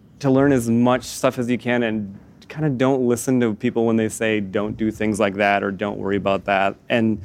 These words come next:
don't worry about if someone's like, "Yeah, it's like, if you wanna make records, you gotta learn how to use Pro Tools." It's like, if you like Pro Tools, use Pro Tools. If you like making records in Ableton, figure out how to make records in Ableton and make cooler records than anybody else. You know what I mean? Like,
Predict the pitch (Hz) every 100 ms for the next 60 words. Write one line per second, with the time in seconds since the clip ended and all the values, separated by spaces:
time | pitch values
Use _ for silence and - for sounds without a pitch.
0 | - - - - - 156 135 127 135 127
1 | 120 117 - - - - - 123 131 123
2 | 107 110 98 - _ _ _ _ - -
3 | - 135 131 113 117 101 110 131 127 127
4 | 117 120 120 110 107 113 110 110 110 104
5 | 98 113 107 104 98 98 98 113 104 127
6 | 123 139 147 - 151 - 151 143 143 139
7 | - 139 127 104 92 90 135 123 143 143
8 | 143 135 135 135 127 123 127 131 131 131
9 | 117 - 127 131 127 123 120 117 120 107
10 | 107 110 113 107 104 107 104 113 113 107
11 | - 95 101 98 95 92 92 101 - -
12 | 120 127 120 117 104 98